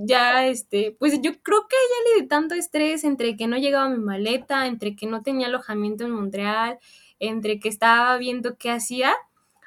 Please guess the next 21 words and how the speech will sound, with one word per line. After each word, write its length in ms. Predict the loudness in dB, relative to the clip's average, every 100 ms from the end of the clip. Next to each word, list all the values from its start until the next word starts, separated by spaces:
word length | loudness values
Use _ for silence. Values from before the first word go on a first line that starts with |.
| 6
Ay, 260 | 8 8
pues, 200 | 4 -4
que 100 | -4
me 60 | -6
empieza 280 | -4 -2 -2
a 60 |
salir 280 | 0 -2 -4
sangre. 300 | -6 -6 -2
Yo 120 | 0
dije, 180 | 2 6
"Ay, 380 | 8 8 8 6
no 200 | 4 2
puede 440 | 2 2 2 0
ser". 420 | 0 2 2 8 10
<laughs> 1120 | 10 12 12 12 10 4 4 2 4 6 8
O 100 | 8
sea, 120 | 8
ya 160 | 6 0
es 100 | -6 -2
como 140 | 10 12
<laughs> 340 | 12 8 6